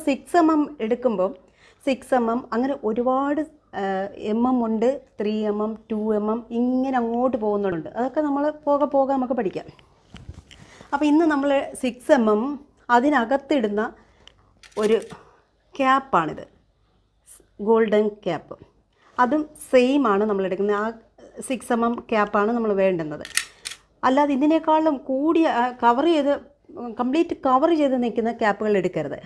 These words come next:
അത് പ്രത്യേകം കടക്കാരുടെ അടുത്ത് ചോദിച്ച് വാങ്ങിച്ചെടുക്കുക. ഏത് സൈസ് മുത്താണോ എടുക്കുന്നത് ആ സൈസ് മാത്രമേ, അതിനകത്ത് ഉൾക്കൊള്ളുന്നത് മാത്രമേ തിരഞ്ഞെടുക്കാവൂ.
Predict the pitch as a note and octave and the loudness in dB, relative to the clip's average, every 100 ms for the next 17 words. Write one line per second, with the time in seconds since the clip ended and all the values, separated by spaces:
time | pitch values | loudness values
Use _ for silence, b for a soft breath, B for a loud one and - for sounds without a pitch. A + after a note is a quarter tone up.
0 | - A3 B3+ B3+ A#3 B3 C#4 C4 G#3 G#3 | -10 -6 -4 -4 0 2 2 0 -2 -2
1 | G3 F#3+ B3 B3 G3 F#3+ A#3 A#3+ G#3+ G#3+ | -4 -4 -6 -4 -4 -4 -4 -4 -4 -2
2 | A#3 D#3+ - - _ b b b A#3+ C4+ | -2 -2 -6 -12 _ b b b 0 2
3 | D4+ E4+ E4+ C4+ B3+ B3 A3+ G3+ - B3 | 4 2 2 2 0 0 -2 -2 -2 0
4 | G#3+ G#3 F#3 E3+ F3 F3 F#3+ - A#3 C4+ | 2 2 2 0 -2 -2 -6 -8 -4 -2
5 | D#4 C4+ G3+ A3 G#3+ A3 G3 G3 A3 B3+ | -2 0 0 0 -2 -4 -2 -2 -2 -4
6 | - C4 C#4 E4+ - _ G#3+ A3 A#3 A3+ | -4 -2 -2 -4 -10 _ -4 -2 -2 -2
7 | A3+ A#3+ B3+ C#4+ C4+ C4 A#3+ G#3+ G#3+ A3 | -2 -2 0 2 2 0 -2 -2 -4 -4
8 | B3+ B3+ D#4+ - G3+ F3+ E3 D#3 C3+ | -4 -4 -6 -2 0 0 -2 -6 -12